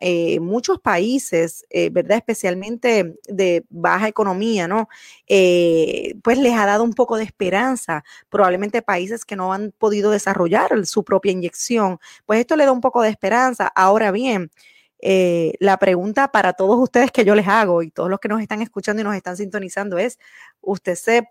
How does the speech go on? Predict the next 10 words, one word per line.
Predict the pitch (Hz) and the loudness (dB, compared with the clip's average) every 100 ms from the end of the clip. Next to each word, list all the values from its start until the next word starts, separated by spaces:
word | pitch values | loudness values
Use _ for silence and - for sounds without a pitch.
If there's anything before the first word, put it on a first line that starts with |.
| - | 0
pondría | 240 214 208 247 | 0 2 0 0
esa | 226 | 0
inyección | 233 220 - 208 | -4 -6 -8 -12
china? | - 254 156 _ _ _ _ _ _ _ _ - - - | -10 -10 -10 _ _ _ _ _ _ _ _ -20 -14 0
Por | 220 | 0
muchos | 202 208 262 294 | 2 0 0 0
años, | 269 262 226 208 - | -2 0 -4 -4 -6
eh, | - 190 185 175 175 | -2 0 2 0 0
yo | 185 | -2
sé | 180 233 226 | 0 0 0